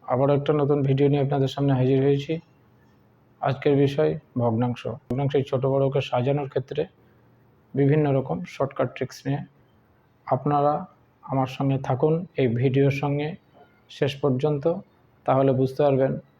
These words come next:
যে সহজ থেকে জটিল, জটিল থেকে জটিলতর কীভাবে অঙ্কগুলো এগিয়ে যাচ্ছে। এখন দেখব আমি,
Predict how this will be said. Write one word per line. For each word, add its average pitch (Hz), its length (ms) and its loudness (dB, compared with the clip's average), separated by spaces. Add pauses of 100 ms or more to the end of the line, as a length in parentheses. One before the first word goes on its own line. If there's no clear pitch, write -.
(220)
যে 127 120 2
সহজ 143 400 2
থেকে 147 260 2
জটিল, 143 440 4
জটিল 139 360 2
থেকে 143 240 2
জটিলতর 135 560 2
কীভাবে 127 460 2 (520)
অঙ্কগুলো 135 460 2
এগিয়ে 123 420 2
যাচ্ছে। - 340 -10 (440)
এখন 160 520 0 (640)
দেখব 147 420 4
আমি, 143 340 2